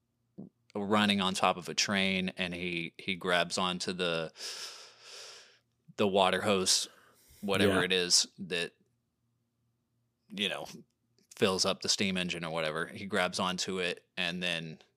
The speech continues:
Speaker 1: it, it lifts him up off the train, but then he, you know, like, his, the weight of his body pulls it down and then the water comes out,
Speaker 2: Mm-hmm.
Speaker 1: which he really did himself. And apparently
Speaker 2: Yeah.
Speaker 1: he, like, fractured his neck.
Speaker 2: Yeah.
Speaker 1: And
Speaker 2: And just got up and carried on.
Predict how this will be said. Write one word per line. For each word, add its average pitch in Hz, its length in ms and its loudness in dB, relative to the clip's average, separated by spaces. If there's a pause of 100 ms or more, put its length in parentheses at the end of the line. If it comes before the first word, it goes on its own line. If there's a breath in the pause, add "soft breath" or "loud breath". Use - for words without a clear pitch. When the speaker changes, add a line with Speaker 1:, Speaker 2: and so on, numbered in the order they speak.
(840)
Speaker 1:
it, 101 220 -2
it 104 120 0
lifts 110 360 2
him 104 100 2
up 101 160 0
off - 240 0
the - 80 -8
train, 98 580 -2 (140)
but 98 220 -2
then 98 180 0
he, 95 380 -6
you 104 240 -2
know, 85 140 -10
like, 92 200 -2
his, 104 180 -4
the - 140 -4
weight 101 220 2
of 95 60 -4
his 95 120 -4
body 95 240 2
pulls 107 300 0
it 85 100 -2
down 92 240 2
and 92 160 -2
then 92 80 -4
the 87 80 -4
water 87 340 4
comes 98 320 0
out, 95 280 4 (520 soft breath)
Speaker 2:
Mm-hmm. 107 220 2
Speaker 1:
which 107 260 4
he 113 200 4 (140)
really 98 340 4
did 92 220 4
himself. 92 500 2
And 90 120 -2
apparently 90 500 0
Speaker 2:
Yeah. 98 80 2
Speaker 1:
he, 90 160 -4
like, 85 340 0
fractured 87 600 4
his 87 160 -4
neck. 82 480 0 (580)
Speaker 2:
Yeah. 110 240 6 (240)
Speaker 1:
And 85 520 0
Speaker 2:
And 113 140 8
just 110 200 4
got 113 160 8
up 104 160 2
and 101 120 0
carried 101 300 4
on. 95 160 2